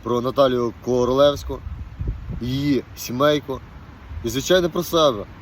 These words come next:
про Андрія Федевича, який без документів,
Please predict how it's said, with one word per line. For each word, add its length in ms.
про 100
Андрія 280
Федевича, 520
який 400
без 120
документів, 680